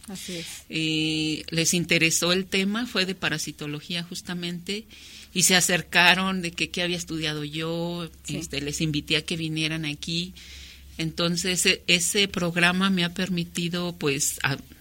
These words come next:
Speaker 2: difundir lo que hago
Speaker 1: Claro.
Speaker 2: y, pues, prepararlo para cada, aunque es el mismo tema en el que me han invitado hasta este momento,
Speaker 1: Sí.
Speaker 2: sí considero las personas que van a estar. De hecho, este, por ahí a lo mejor, este, voy a,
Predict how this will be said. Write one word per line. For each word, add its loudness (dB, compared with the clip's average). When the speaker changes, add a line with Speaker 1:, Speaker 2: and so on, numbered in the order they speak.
Speaker 2:
difundir 0
lo -2
que 0
hago 0
Speaker 1:
Claro. -10
Speaker 2:
y, 4
pues, 4
prepararlo 4
para 4
cada, 0
aunque -2
es 0
el 6
mismo 2
tema -4
en -2
el -8
que 0
me 2
han 2
invitado -2
hasta -8
este -6
momento, -4
Speaker 1:
Sí. -6
Speaker 2:
sí 4
considero 2
las -2
personas 0
que -4
van -2
a 0
estar. -2
De -2
hecho, -2
este, -6
por -6
ahí 0
a -4
lo -2
mejor, -4
este, -8
voy -2
a, -4